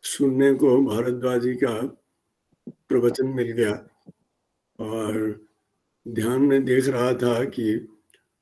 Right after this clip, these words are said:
वो जिस ढंग से प्रतिपादन कर रहे हैं कि वो सारा तत्व की बात जो है विज्ञान के माध्यम से, आ,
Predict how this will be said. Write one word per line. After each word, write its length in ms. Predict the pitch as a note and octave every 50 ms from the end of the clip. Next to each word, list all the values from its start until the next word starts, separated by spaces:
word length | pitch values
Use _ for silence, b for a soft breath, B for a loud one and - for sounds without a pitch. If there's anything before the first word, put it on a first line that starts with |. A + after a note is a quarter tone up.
| _ _ _ -
वो 480 | A2+ A#2+ B2+ B2+ A#2+ A#2+ B2 C3+ - - - - _ _ _ _ _ _ _ _ _ _ _ _ _ - -
जिस 400 | A#2+ A#2 A2+ B2+ B2 A2+ G#2 G2+
ढंग 220 | G#2+ A2+ C3+ B2 G#2
से 360 | - - C3+ B2 A#2+ A#2+ A2+ F#2 - - - _ _ _ _ _ _
प्रतिपादन 680 | - B2 A#2 - - - B2+ A#2 A#2+ B2 C#3 C3 B2
कर 180 | B2 C3 A#2+ G#2
रहे 200 | A2+ B2 A#2+ A#2+
हैं 100 | B2 B2
कि 100 | B2 B2
वो 160 | A#2+ A#2+ B2
सारा 440 | A2+ - G#2 G2 A2+ B2 C#3 B2+ A#2+
तत्व 380 | - - - A#2+ - - - -
की 120 | C3+ B2+
बात 260 | - - A2 A2+ G#2+
जो 180 | A2 B2 B2+ G#2+
है 320 | G2+ G#2+ A#2 D3 - _ _ _ _ _ _ _ _ _ _ _ _ _ _ _ _ _ _ _ -
विज्ञान 540 | - A#2+ C3 B2+ B2 B2 B2 B2+ B2+ C#3+ D3+
के 140 | D3+ E3 D#3
माध्यम 520 | C#3+ C3+ B2+ B2+ B2 A#2+ C3 D#3 E3+ E3
से, 520 | C#3 - - C#3 C3 A2 A#2 C3 A#2+ - - _ _ _ _ _ _ _ _ _ _ _ _ _ _ _ _ _ -
आ, 60 | -